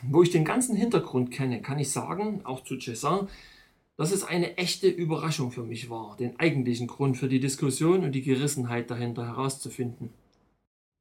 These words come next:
Die nachfolgenden Ereignisse brachten Cézanne jedoch einen Vorteil.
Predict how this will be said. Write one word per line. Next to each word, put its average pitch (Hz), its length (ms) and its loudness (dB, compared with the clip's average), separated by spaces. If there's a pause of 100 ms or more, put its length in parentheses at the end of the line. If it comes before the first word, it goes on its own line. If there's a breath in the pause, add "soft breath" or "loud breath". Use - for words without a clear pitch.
(140)
Die 139 100 4
nachfolgenden 165 640 8
Ereignisse 175 500 4
brachten 180 340 0
Cézanne 165 380 4
jedoch 165 260 4
einen 160 220 6
Vorteil. 107 560 -2